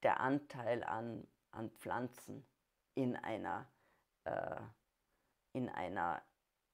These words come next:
in, in der Gesellschaft oder in dieser, in dieser beobachteten Gesellschaft ist. Und was wir hier sehen ist, es gibt keine einzige Jäger-Sammler-Gesellschaft,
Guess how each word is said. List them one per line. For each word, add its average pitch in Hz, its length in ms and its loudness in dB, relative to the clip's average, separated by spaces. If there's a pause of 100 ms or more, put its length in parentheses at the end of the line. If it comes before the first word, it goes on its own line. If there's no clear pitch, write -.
(520)
in, 131 160 -2
in 135 280 0
der 123 160 4
Gesellschaft 110 640 -2
oder - 140 -2
in 113 120 -4
dieser, 107 420 -4
in 117 120 -8
dieser 110 220 -4
beobachteten - 720 -4
Gesellschaft - 600 -4
ist. 156 220 -4 (300)
Und 120 140 -4
was 123 200 4
wir 127 80 -2
hier 139 280 -2
sehen 127 300 -4
ist, 135 220 0 (1200)
es 135 180 2
gibt - 340 0 (200)
keine 147 460 4
einzige 117 800 4 (180)
Jäger-Sammler-Gesellschaft, - 1500 -4